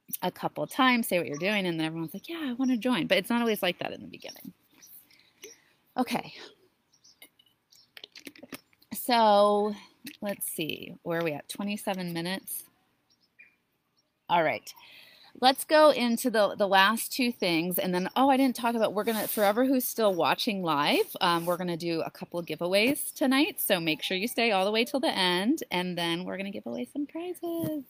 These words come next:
Yay. Okay. Um, the next thing, let's go through just some of the fears and mindset stuff that might be holding you back from launching, because this is really,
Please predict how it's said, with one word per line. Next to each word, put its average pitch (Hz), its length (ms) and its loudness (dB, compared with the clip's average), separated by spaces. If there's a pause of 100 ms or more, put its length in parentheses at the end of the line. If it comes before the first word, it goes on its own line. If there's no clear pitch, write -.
(160)
Yay. 339 560 -8 (920)
Okay. 190 240 -4 (1600)
Um, 247 640 6 (280)
the 254 160 6
next 277 260 2
thing, 415 160 -2
let's 302 180 0
go 403 160 0
through 294 440 0
just 220 280 -2
some 247 140 2
of 233 80 0
the 220 140 -2
fears 196 420 0
and 220 180 0
mindset 165 520 0
stuff 160 260 0
that 160 160 0
might 156 220 -2
be 185 100 -6
holding 175 380 -4
you 165 100 -4
back 151 300 -2
from 160 180 -8
launching, 151 460 -4
because 165 260 -6
this 277 220 -2
is 262 260 -2
really, 185 720 -2